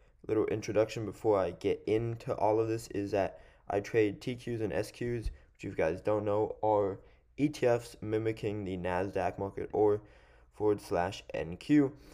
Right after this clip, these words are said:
Now, this is, like, there's no aftermarket, there's no pre-market, there's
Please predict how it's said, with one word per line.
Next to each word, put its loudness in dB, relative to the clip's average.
Now, 2
this 0
is, 0
like, -4
there's 0
no 0
aftermarket, -4
there's -2
no 2
pre-market, -2
there's -2